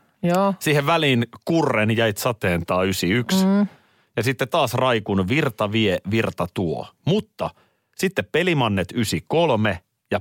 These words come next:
Speaker 2: Pelimannet ja Benja ysi viis.
Speaker 1: Mhm.
Speaker 2: Eli siis tossa on monta.
Speaker 1: Vuotta, joo, kyllä.
Speaker 2: Andre Marita Taavitsainen, syksyn sävelvoittaja. Tää on oikeasti upea historia.
Speaker 1: Niin on, ja miten mulla on semmoinen mielikuva, että eikö se niinku Marita Taavitsaisenkin niinku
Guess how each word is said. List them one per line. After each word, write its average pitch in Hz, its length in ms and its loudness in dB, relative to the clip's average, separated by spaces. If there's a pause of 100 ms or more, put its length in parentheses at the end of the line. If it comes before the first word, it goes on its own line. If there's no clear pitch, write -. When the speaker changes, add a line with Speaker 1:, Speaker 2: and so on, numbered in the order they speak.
(120)
Speaker 2:
Pelimannet 117 680 0
ja 113 200 0
Benja 110 560 0
ysi 104 300 -2
viis. 123 440 -2 (400)
Speaker 1:
Mhm. 180 180 0
Speaker 2:
Eli 233 120 2
siis 123 160 -2
tossa 151 220 0
on 143 60 2
monta. 135 440 0 (200)
Speaker 1:
Vuotta, 160 400 -2
joo, 202 320 0 (120)
kyllä. 170 320 -2 (1200)
Speaker 2:
Andre 143 520 0
Marita 110 300 -2
Taavitsainen, 110 720 -2
syksyn 104 340 -4
sävelvoittaja. 87 680 -2
Tää 190 140 0
on 202 100 0
oikeasti 180 400 -2
upea 104 380 -2
historia. - 560 -8
Speaker 1:
Niin 247 260 2
on, 214 160 0
ja 160 80 2
miten 220 220 0
mulla 240 120 2
on 208 80 0
semmoinen 214 260 0
mielikuva, 170 480 0
että 160 140 -4
eikö 170 120 -4
se 175 60 0
niinku 175 180 -2
Marita 185 280 0
Taavitsaisenkin 143 800 -2
niinku 131 360 -2